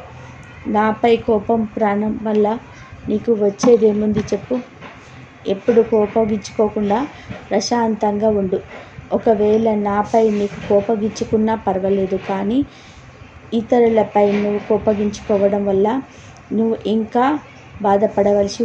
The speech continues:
వస్తుంది. అయినా అందులో తప్పేమీ లేదులే. నా బిడ్డవు కదా, నా బిడ్డలు తప్ప నువ్వు ఎవరి దగ్గర నీ కోపం చూపించగలవు? నీకు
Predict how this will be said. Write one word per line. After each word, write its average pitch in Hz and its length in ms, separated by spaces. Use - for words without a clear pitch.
వస్తుంది. 202 460
అయినా 240 320
అందులో 214 400
తప్పేమీ 220 560
లేదులే. 202 320
నా 214 80
బిడ్డవు 202 380
కదా, 233 220
నా 208 60
బిడ్డలు 208 360
తప్ప 220 200
నువ్వు 208 240
ఎవరి 208 280
దగ్గర 220 240
నీ 208 100
కోపం 208 260
చూపించగలవు? 214 680
నీకు 226 240